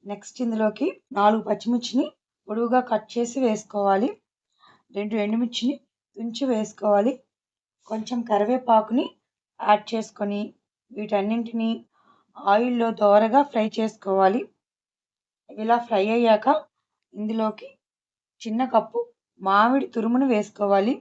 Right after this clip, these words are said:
పులుపును బట్టి ఇంకా అవసరమైతే వన్ or టూ టేబుల్ స్పూన్ మామిడి తురుమును యాడ్ చేసుకోవచ్చండి. మామిడి తురుము సాఫ్ట్‌గా అయినంత వరకు ఫ్రై చేసుకోవాలి. ఇలా ఫ్రై చేసుకున్నాక ఇందులోకి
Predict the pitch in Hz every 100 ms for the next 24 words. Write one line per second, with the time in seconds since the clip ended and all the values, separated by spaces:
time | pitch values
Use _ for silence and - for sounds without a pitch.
0 | _ _ _ _ 220 233 233 285 262 233
1 | 262 370 - _ _ 208 220 262 254 226
2 | 240 240 240 233 277 233 214 220 240 -
3 | 208 202 208 208 233 233 247 233 214 214
4 | 233 226 226 220 226 208 208 - 226 -
5 | 233 226 226 214 196 214 440 - _ _
6 | _ - 208 220 247 240 226 240 247 208
7 | 196 - 233 247 226 220 220 220 240 262
8 | 233 202 196 233 226 - 202 196 196 262
9 | - _ _ _ _ 190 214 233 220 208
10 | 247 240 - 214 214 208 247 285 - _
11 | _ _ 202 208 208 202 247